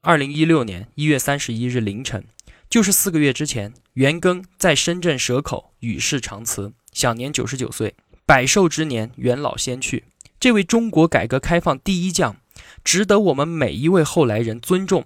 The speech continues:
与铭记。他用自己的方式再一次解放了这片土地。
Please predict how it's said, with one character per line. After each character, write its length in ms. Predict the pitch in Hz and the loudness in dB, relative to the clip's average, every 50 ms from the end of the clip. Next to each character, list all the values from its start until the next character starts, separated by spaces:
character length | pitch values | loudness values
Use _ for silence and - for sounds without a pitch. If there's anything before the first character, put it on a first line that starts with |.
| - _ _ | -4 _ _
与 120 | - 117 | -4 -4
铭 240 | 107 101 98 101 123 | -4 -4 -6 -8 -6
记。 220 | 131 - 156 - - _ _ _ _ _ _ _ - | -4 -2 -2 -4 -4 _ _ _ _ _ _ _ 0
他 120 | - 262 | 2 4
用 160 | 277 269 240 | 4 4 2
自 160 | - - 254 | -2 -2 -2
己 100 | 175 - | -2 -2
的 100 | 117 123 | -2 -4
方 240 | 123 - - 165 175 | -4 -2 -2 -2 -2
式 300 | 180 - - 139 - - _ _ | -2 -4 -4 -6 -6 -8 _ _
再 220 | - 247 233 190 | 2 4 4 4
一 100 | 147 143 | 4 2
次 180 | 147 - - 156 | 0 -2 -4 -2
解 240 | - - 120 - - | -2 -4 -4 -4 -4
放 220 | - 196 190 160 | 0 0 0 0
了 60 | 127 | 0
这 120 | - 143 131 | -2 -4 -4
片 160 | - 127 117 | -4 -4 -10
土 160 | 113 - - | -10 -12 -14
地。 260 | - - 107 107 - | -10 -10 -10 -10 -10